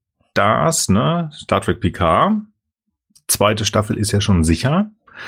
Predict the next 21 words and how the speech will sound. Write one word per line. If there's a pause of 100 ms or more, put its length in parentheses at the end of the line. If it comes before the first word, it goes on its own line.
(240)
aber
die
sollen
aus
angeblich,
äh,
informierten
Kreisen (160)
gehört
haben, (460)
dass,
äh,
die, (240)
der
Plan
ist,
wenn
sie
wieder
drehen
dürfen,